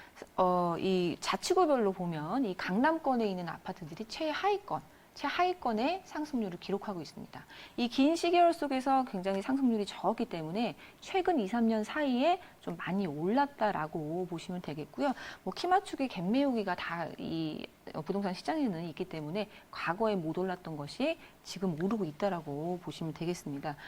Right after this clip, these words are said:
그래서 이제 파크리오도 이제 많이 올랐다라는 생각이 들기 때문에 앞으로 더 많이 유명-, 유망한 지역으로 가시려는 생각에서 이런 문자를 보내주신 것 같은데요. 일단 미성 아파트랑 진주 아파트 요거 같은 경우에는 관리 처분 인가가,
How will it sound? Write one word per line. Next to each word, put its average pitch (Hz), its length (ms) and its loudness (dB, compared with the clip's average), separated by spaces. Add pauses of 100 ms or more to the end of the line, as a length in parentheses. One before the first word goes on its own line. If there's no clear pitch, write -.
(280)
그래서 254 200 4
이제 233 120 6
파크리오도 339 720 4
이제 175 140 -2
많이 208 320 4
올랐다라는 208 600 2
생각이 262 300 2
들기 170 300 -4
때문에 165 600 -6 (300)
앞으로 220 520 2
더 220 540 4
많이 202 420 2
유명-, 202 480 0
유망한 214 540 2
지역으로 190 720 0 (260)
가시려는 240 600 2
생각에서 185 640 0
이런 160 180 -4
문자를 160 340 -4
보내주신 185 480 0
것 160 80 -4
같은데요. 160 640 -2 (1120)
일단 254 200 6
미성 285 240 8
아파트랑 311 400 6
진주 214 280 4
아파트 196 420 2
요거 170 140 -2
같은 190 280 0
경우에는 170 440 -2
관리 226 300 -2
처분 226 300 -2
인가가, 170 480 0